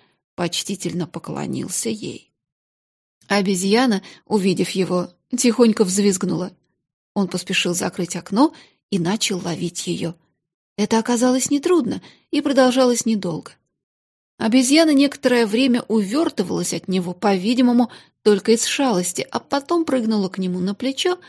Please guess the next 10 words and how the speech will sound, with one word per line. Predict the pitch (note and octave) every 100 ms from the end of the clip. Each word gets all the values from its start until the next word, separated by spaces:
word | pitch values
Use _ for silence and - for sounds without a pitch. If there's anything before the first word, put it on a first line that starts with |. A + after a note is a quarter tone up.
| _ _ _ _
и | B3+
обхватила | B3 - A3 A3 A3 C4+ B3
его | G3 F#3 F#3
шею | - A#3+ A#3+ G#3
своими | - F#3+ F#3 F#3
маленькими | F3+ F3+ G#3+ C4+ B3+ - A#3+ G#3
цепкими | - E3+ F#3 - F#3 F#3
руками. | F#3+ - - - - _ _ _ _ _ _ _ _ _ _ _ _ -
Сара | - B3 C#4+ D4+
знала, | G#3 F3+ F#3 E3 E3+